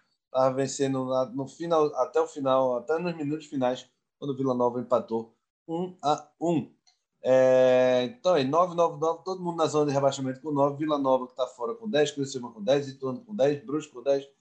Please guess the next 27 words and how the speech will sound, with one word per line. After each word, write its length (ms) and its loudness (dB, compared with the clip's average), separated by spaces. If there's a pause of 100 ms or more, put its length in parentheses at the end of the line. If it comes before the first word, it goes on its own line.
(260)
Chape 400 -2
com 120 -4
onze, 340 2 (280)
e 80 -6
aí 200 2
tem 160 -4
o 20 -4
Brusque 380 -2
com 180 -6
dez, 220 0
né, 120 -4
velho? 260 -2 (160)
É 120 -12 (100)
concorrente 500 -4
direto, 340 2
se 160 -10
o 60 -6
Náutico 440 -2
perde, 300 -2
realmente 460 -8 (360)
já 180 -2
perde 320 2
um 80 -2
concorrente 540 -4
de 100 -4
vista 400 -2
aí. 260 0